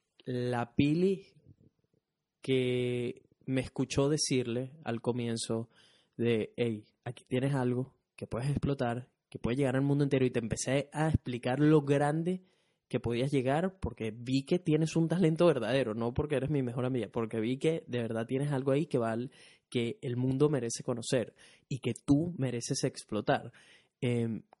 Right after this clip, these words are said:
¿cómo ves ahora eso? Porque obviamente cuando te lo dije me dijiste, "¿Qué dices?". O sea, tu cara era de tipo, "Esto obviamente es mentira o lo que sea, o eso no es posible", qué sé yo.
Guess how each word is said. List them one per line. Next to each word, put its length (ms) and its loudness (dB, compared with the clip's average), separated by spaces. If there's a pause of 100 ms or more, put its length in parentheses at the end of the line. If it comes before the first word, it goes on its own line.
(100)
¿cómo 280 4
ves 200 4
ahora 560 2
eso? 240 0
Porque 180 -2
obviamente 340 2
cuando 180 6
te 80 0
lo 80 2
dije 180 0
me 100 0
dijiste, 340 -6
"¿Qué 120 -8
dices?". 320 -8
O 80 -14
sea, 260 -2
tu 180 -4
cara 340 2
era 160 2
de 100 2
tipo, 400 -6
"Esto 460 -10
obviamente 440 -6
es 80 -12
mentira 580 0
o 80 0
lo 120 -4
que 100 -12
sea, 220 0
o 80 -2
eso 180 -8
no 60 -6
es 80 -8
posible", 460 0
qué 80 -2
sé 160 -2
yo. 200 2